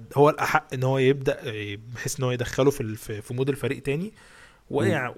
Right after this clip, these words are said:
Speaker 1: وحتى لو يعني أنت عندك شوية ذكاء، أنت لو بتحاول تسوق لعيب عشان تبيعه لازم يتشاف، لازم يلعب،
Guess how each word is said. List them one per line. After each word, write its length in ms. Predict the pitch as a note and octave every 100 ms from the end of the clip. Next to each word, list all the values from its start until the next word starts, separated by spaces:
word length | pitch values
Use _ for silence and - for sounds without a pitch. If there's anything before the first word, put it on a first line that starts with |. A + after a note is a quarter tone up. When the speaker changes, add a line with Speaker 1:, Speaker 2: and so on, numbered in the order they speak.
| G#2+
Speaker 1:
وحتى 320 | - D#3+ C#3
لو 140 | C#3
يعني 120 | C3+ C#3
أنت 120 | D3
عندك 340 | A#2 A#2+ C3+
شوية 120 | D3+ C3
ذكاء، 200 | C3 C3+
أنت 180 | C#3 C#3+
لو 100 | B2
بتحاول 320 | - C#3+ D3
تسوق 400 | C#3 C#3 C#3+ C3
لعيب 240 | A#2 C#3+
عشان 240 | C3 C#3 C3
تبيعه 320 | A#2+ C#3 D3
لازم 240 | D#3 E3+
يتشاف، 380 | D#3+ E3+ B2+ -
لازم 260 | A#2 B2 C3+
يلعب، 240 | A#2